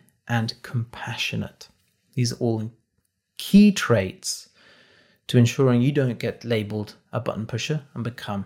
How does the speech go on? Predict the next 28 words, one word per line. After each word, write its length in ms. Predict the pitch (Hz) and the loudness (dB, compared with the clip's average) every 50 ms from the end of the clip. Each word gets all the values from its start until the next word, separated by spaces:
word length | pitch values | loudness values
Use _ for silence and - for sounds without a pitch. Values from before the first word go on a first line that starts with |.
| - _ _ | -10 _ _
an 160 | 151 120 113 - - | -10 -10 -10 -8 -8
in-demand 500 | 110 104 98 - 113 123 90 85 - - _ - | -8 -8 -8 -8 -8 -10 -10 -12 -14 -16 _ -10
editor. 440 | 110 104 101 87 - - - - - _ _ _ _ _ _ - - - - - _ _ _ _ _ _ _ _ _ _ _ _ | -8 -8 -8 -8 -8 -10 -10 -12 -18 _ _ _ _ _ _ -20 -20 -20 -20 -20 _ _ _ _ _ _ _ _ _ _ _ _
Of 100 | - - | -20 -6
course, 400 | - - 127 123 - - - - _ _ _ _ _ _ _ _ _ _ _ _ _ _ - | 0 2 2 2 2 0 -6 -14 _ _ _ _ _ _ _ _ _ _ _ _ _ _ -4
you 440 | 117 113 113 120 120 120 120 120 - - _ - | -2 0 4 4 4 4 4 0 -4 -10 _ -18
probably 480 | - - - - 147 143 147 143 143 135 | -14 -12 -2 0 0 2 2 2 0 2
know 180 | 139 135 135 | 2 2 2
this 160 | 135 139 131 135 | 2 0 0 -2
by 220 | - 135 131 127 | -4 -4 -4 -2
now, 380 | 123 127 127 131 151 151 - _ | -2 -2 -4 -4 -4 -6 -8 _
but 120 | - 120 | -10 -10
if 140 | 117 - - | -8 -8 -8
you 140 | 120 117 - - - | -10 -12 -8 -4 0
are 180 | 127 123 123 | 2 2 2
looking 340 | 127 127 123 - - 135 131 | 2 0 -2 -2 -4 -4 -4
for 420 | 131 - - 123 117 113 107 - - | -4 -6 -4 -4 -4 -4 -4 -6 -6
a 240 | 123 107 107 104 98 | -8 -8 -6 -6 -6
video 400 | 113 117 117 135 139 139 135 127 | -6 -2 0 2 2 4 4 2
editing 260 | 123 120 107 110 123 - | 2 0 -2 -6 -8 -10
community 680 | - - 117 113 113 110 107 - - 113 110 113 - _ _ _ _ _ _ - | -8 -6 -6 -4 -4 -6 -6 -8 -10 -12 -12 -12 -14 _ _ _ _ _ _ -4
and 320 | 123 120 127 123 - - _ _ - | -2 -2 -2 -2 -4 -8 _ _ -14
an 120 | 123 - - - | -14 -12 -10 -8
expert 440 | 139 139 139 - - - 123 - 113 | -8 -8 -8 -6 -2 -2 -2 -2 -2
editor 360 | 117 104 - - 104 104 - - | -6 -6 -6 -6 -8 -8 -10 -12
to 180 | - - - - | -14 -14 -10 -4
ask 320 | - 131 131 127 - - 117 | -2 0 0 0 0 -4 -6
advice 420 | 104 110 104 98 - - - - | -8 -8 -8 -10 -10 -10 -12 -14